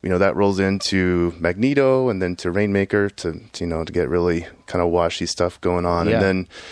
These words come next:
Speaker 1: I was just improvising, playing the keys.
Speaker 2: Nice.
Speaker 1: So,
Speaker 2: Well,
Speaker 1: yeah.
Speaker 2: it sounded really cool. Um,
Speaker 1: Thanks.
Speaker 2: Rainmaker is an enormous module. I've never, but you and
Speaker 1: <laughs>
Speaker 2: Cindy both used it on your patch for the show. So
Speaker 1: Oh, really?
Speaker 2: what is
Speaker 1: Yeah.
Speaker 2: it about Rainmaker that is appealing to you?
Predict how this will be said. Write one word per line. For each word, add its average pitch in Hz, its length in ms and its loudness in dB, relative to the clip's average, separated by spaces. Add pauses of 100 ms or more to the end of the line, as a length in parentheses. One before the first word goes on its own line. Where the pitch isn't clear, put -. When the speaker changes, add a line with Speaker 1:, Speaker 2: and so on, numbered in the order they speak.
(120)
Speaker 1:
I 104 80 2
was 101 140 0
just 92 160 -6
improvising, 87 640 0
playing 87 260 -2
the 90 80 -4
keys. 127 400 -2 (160)
Speaker 2:
Nice. 117 280 0
Speaker 1:
So, 92 100 -2
Speaker 2:
Well, 95 140 -4 (160)
Speaker 1:
yeah. 127 120 2
Speaker 2:
it 180 40 2
sounded 139 280 0
really 104 220 0
cool. 123 400 2 (220)
Um, 113 440 2
Speaker 1:
Thanks. 156 340 0
Speaker 2:
Rainmaker 131 680 2 (160)
is 104 180 0 (140)
an 113 100 -2
enormous 120 720 0 (340)
module. 95 320 0
I've 92 140 -2
never, 107 320 0
but 107 160 0
you 113 220 2
and 139 300 2
Speaker 1:
<laughs> - 40 -2
Speaker 2:
Cindy 139 220 4
both 120 280 2
used 110 280 0
it 98 80 2
on 95 100 2
your 92 100 -2
patch 101 280 0
for - 100 -4
the 90 80 2
show. 95 380 0
So 90 320 0
Speaker 1:
Oh, 185 120 2
really? 185 260 2
Speaker 2:
what 131 160 4
is 156 120 6
Speaker 1:
Yeah. 143 60 2
Speaker 2:
it 151 80 2
about 127 260 2
Rainmaker 113 560 0
that 92 240 -2 (220)
is 95 140 2
appealing 95 400 -2
to 104 140 -10
you? 92 180 -4